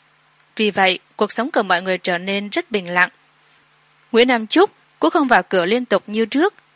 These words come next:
mà chuẩn bị cùng Lâm Thu Thạch đi chơi một thời gian. "Anh muốn đi đâu nào?"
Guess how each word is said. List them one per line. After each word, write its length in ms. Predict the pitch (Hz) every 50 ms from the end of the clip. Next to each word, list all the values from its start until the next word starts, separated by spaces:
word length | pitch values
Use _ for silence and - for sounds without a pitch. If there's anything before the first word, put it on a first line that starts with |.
| _ _ _ _
mà 120 | - 220 208
chuẩn 200 | 196 202 185 185
bị 100 | 190 190
cùng 240 | - - 208 190 185
Lâm 160 | 208 254 262
Thu 140 | 262 285 269
Thạch 220 | - 247 190 165 _ _ -
đi 120 | 240 254
chơi 200 | - - 277 269
một 160 | 240 202 170 -
thời 180 | - 214 180 170
gian. 320 | 160 - 196 202 208 208 190 _ _ _ _ _ _ _ _ _ - _ _ _ _ _ _ _ _ _ _ _ _ -
"Anh 160 | - 240 233
muốn 140 | 240 285 302
đi 160 | 285 285 277
đâu 220 | 247 262 262 262
nào?" 320 | 254 233 208 190 190 185